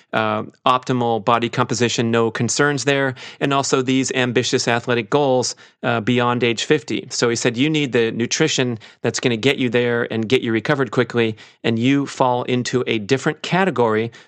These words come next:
than someone who is dealing with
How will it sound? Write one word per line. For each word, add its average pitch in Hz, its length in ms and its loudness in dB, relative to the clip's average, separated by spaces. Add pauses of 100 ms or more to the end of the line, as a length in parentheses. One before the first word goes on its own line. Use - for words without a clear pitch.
than 135 140 2
someone 139 600 0
who 127 440 0
is 117 380 -2 (240)
dealing 131 540 0
with 120 280 -2